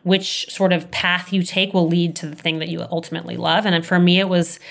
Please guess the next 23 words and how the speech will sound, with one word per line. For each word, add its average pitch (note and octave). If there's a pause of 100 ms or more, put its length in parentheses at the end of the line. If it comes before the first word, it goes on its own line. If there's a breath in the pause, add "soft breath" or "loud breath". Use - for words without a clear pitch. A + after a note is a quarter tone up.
(320 loud breath)
totally B3
switching G#3+
from F#3
fashion F3+
to F3
a F3+
more F3
business-oriented, E3+
you F3
know, D3+
job D#3+ (240)
producing G#3+
parties. F3
I E3+
mean, E3
hello, F3+ (580 loud breath)
to B3+
finding B3
my G3+
true G3+
passion, C#4+
which F#3+
was F#3+